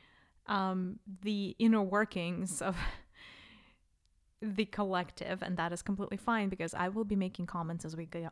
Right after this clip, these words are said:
go along, so it's easier for you guys to follow. That way, we are all on the same page. All right, so why don't we take a deep dive into archetypes? So an archetype is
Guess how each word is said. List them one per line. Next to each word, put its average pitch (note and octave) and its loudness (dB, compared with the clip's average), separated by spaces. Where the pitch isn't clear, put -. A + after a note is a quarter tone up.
go F3 0
along, D#4+ 0
so A3+ -2
it's G#3 -6
easier G#3+ -2
for F#3+ -10
you F3 -4
guys E3+ -6
to A3 -14
follow. A#3 -2
That F#3 -4
way, F#3 -4
we F3+ -2
are E3+ -6
all E3+ -6
on D3 -8
the D3 -10
same - -12
page. - -8
All F3 -4
right, C4 -4
so - -4
why F#3 -2
don't A3 -2
we D4 -2
take - -12
a E3 -6
deep D#3 -14
dive F3 -6
into F#3 -4
archetypes? - -4
So A#3+ 6
an B3 4
archetype D#4 0
is E4 4